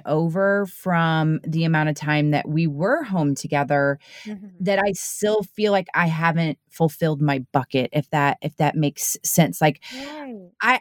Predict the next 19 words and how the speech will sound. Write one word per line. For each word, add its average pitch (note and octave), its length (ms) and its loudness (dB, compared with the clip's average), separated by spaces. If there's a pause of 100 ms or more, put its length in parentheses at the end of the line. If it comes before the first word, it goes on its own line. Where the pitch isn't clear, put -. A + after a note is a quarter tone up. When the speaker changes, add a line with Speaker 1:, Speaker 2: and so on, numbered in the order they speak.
Speaker 1:
I B3+ 160 2
sometimes B3+ 520 0
wonder, G3+ 720 2 (400)
am G3+ 220 0
I, B3 840 0 (600)
<sighs> F#3 340 -4
do A3+ 100 0
I A3+ 40 4
have G#3 100 -2
such B3 240 -2
a C4 60 2
short G#3 400 0
fuse F#3+ 800 0 (960)
because F#3 760 2
I F3+ 140 2
haven't F3 580 2
had E3+ 360 0
enough F#3+ 400 0
time F3+ 640 0